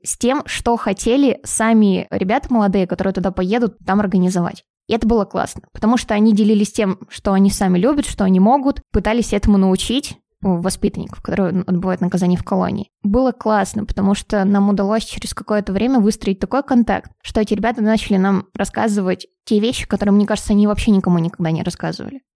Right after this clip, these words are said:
Это какие-то личные истории, связанные с жизнью в семье, например, что, соответственно, там были какие-то конфликты в семье, которые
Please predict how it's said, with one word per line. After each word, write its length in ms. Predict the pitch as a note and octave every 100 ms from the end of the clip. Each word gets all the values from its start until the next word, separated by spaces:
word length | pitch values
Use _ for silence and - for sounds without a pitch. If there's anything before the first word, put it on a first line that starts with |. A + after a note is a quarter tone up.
| -
Это 140 | -
какие-то 340 | A#3+ B3 A#3
личные 460 | A#3+ C4+ - G#3 G3
истории, 420 | - A#3 D4+ C4
связанные 920 | - G#3+ G3+ G#3+ G3+ G3 F3+ E3 -
с 20 |
жизнью 580 | G#3+ G#3+ A#3 A#3+ A3 G3+
в 80 | G3
семье, 340 | - G#3 F#3+
например, 500 | F3+ E3+ - G3+ D#3
что, 480 | - - F#3 E3+ E3+
соответственно, 600 | F3 - F3 F3 - G3
там 180 | - E3 -
были 220 | A3 G#3+
какие-то 380 | G3 F#3+ G3+ G3
конфликты 480 | G#3 G3 G3 F#3+ G3+
в 40 |
семье, 440 | - A3 G#3+ A3 G3+
которые 720 | F3 - F#3 F3+ F#3+ - -